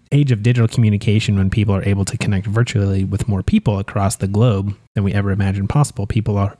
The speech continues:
also experience an unprecedented degree of isolation. A strong spirit-led community at work or at church can be a source of strength, accountability, and wisdom." So we need community as believers.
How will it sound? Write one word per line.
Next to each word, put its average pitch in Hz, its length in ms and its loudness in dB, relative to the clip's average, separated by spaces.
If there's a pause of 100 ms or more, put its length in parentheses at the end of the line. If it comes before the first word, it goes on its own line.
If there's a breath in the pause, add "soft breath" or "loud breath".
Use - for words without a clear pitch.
also 120 300 2
experience 101 420 -2
an 104 120 -4
unprecedented 104 800 0
degree 101 260 -2
of - 100 -4
isolation. 98 640 -2 (680 loud breath)
A 120 40 2
strong 101 340 0
spirit-led 113 560 -2
community 113 360 2
at 95 160 -4
work 110 340 -2
or 98 220 -2 (340)
at 98 120 -4
church 120 340 0
can 104 140 -2
be 98 100 -2
a 98 60 -2
source - 240 -4
of 113 60 -8
strength, 104 300 -2
accountability, 101 520 -4
and 98 120 -6
wisdom." 104 400 -8 (1200)
So 113 220 2
we 101 240 0
need 165 260 4
community 98 340 -2
as 101 100 2
believers. 107 520 0